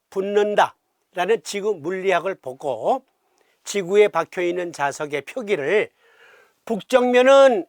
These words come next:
S라고 표기했고 남쪽 면을 N이라고 표기한 거예요. 즉, 지구 남쪽 축, 사우스 폴에서 나온 자기장은 늘 북쪽 축, 즉 노스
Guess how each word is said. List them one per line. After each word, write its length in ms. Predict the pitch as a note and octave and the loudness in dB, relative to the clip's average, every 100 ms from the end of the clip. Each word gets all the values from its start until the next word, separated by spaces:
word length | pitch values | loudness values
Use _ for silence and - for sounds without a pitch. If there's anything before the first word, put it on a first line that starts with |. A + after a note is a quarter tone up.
| - | -6
S라고 600 | E3 E3 F#3+ G3 G3+ A#3 | -6 -6 0 0 2 0
표기했고 960 | - F3+ G#3 F#3 - C3+ D3 G#3+ - _ _ _ _ _ _ | -2 -4 -2 -2 -4 -4 4 4 4 _ _ _ _ _ _
남쪽 540 | E3+ G3 G#3 B3 B3 | 0 0 0 0 2
면을 340 | A3+ G3 C4 C4+ | 2 4 2 0
N이라고 640 | D3 F3+ A#3+ D4 C#4 D4+ E4+ | 0 2 4 6 6 4 0
표기한 680 | C#4 B3+ B3 B3+ A#3+ C4+ B3+ | -2 -2 -2 -4 -4 -6 0
거예요. 320 | A3+ E3 B2+ - _ _ _ | 0 0 -4 -12 _ _ _
즉, 300 | - A3+ - _ _ _ _ _ - | 2 2 2 _ _ _ _ _ -8
지구 280 | G#3 G3 | -4 0
남쪽 640 | A#3 F#3 F#3+ E3+ A3 - - | 4 4 2 -2 -2 -2 -6
축, 260 | - E3 _ _ _ _ _ _ | -4 -4 _ _ _ _ _ _
사우스 560 | _ - F3+ F#3 E3+ G3+ | _ 0 2 2 -2 -8
폴에서 480 | - F#3 F3+ F3 F3+ | -4 -2 0 -2 0
나온 480 | D#3+ D3+ F3 F3+ D#3+ | 2 2 -2 -6 -12
자기장은 840 | - C#3+ C3 B2+ B2+ A2+ A2 C3 - _ - | -6 -6 -6 -6 -6 -8 -12 -16 -18 _ -8
늘 460 | D3 G3+ A3 C3 _ _ _ _ | 0 2 2 -2 _ _ _ _
북쪽 600 | - F3+ - A3 G3+ _ | -14 -14 -6 -2 -2 _
축, 280 | - A#3 - _ _ _ _ | -6 -4 -6 _ _ _ _
즉 160 | - - _ | -14 -14 _
노스 640 | D3 D#3+ G3+ A3+ F#3+ - | -8 0 4 4 2 -12